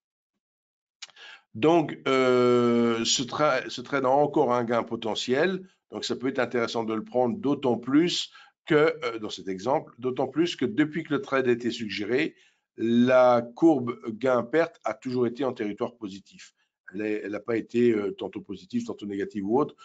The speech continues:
Donc, il y a une certaine confiance, euh, à ce que la stratégie se déroule bien jusqu'au bout.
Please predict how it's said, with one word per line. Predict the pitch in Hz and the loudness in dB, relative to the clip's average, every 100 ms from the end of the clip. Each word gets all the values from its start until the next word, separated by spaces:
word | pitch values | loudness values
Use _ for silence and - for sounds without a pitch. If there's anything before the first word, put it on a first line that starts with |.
| - - | -20 -10
Donc, | 104 | -2
il | |
y | |
a | 113 | 0
une | 113 117 | 0 -2
certaine | 120 117 - | -2 -2 -2
confiance, | - 113 - 127 143 151 - - - | -2 -2 0 0 2 0 -4 -12 -8
euh, | 113 110 107 104 98 _ _ _ _ | -4 -4 -4 -6 -10 _ _ _ _
à | 107 110 110 | -2 0 0
ce | 110 | -2
que | 117 | 0
la | 107 | 0
stratégie | 101 - 95 110 98 123 139 123 | -2 -8 -2 0 0 0 -2 -6
se | - 113 | -4 0
déroule | 104 104 127 131 120 110 | 0 2 2 0 -4 -8
bien | 104 123 131 - | -2 0 0 -2
jusqu'au | 110 117 - 113 | -6 -6 -4 -6
bout. | 92 - | -6 -12